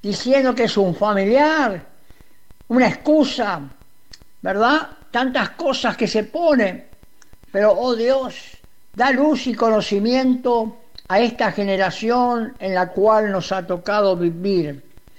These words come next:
Dios es fiel. Él es el camino, Él es la vida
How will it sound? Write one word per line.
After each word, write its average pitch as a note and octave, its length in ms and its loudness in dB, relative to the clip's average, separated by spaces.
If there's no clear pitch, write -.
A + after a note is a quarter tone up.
Dios C#4+ 360 0
es C#4+ 160 0
fiel. F3+ 640 2
Él C4 140 2
es C4+ 220 2
el A3+ 180 0
camino, D4 640 2
Él A3+ 220 0
es G3 180 -2
la F#3+ 200 0
vida C4 460 2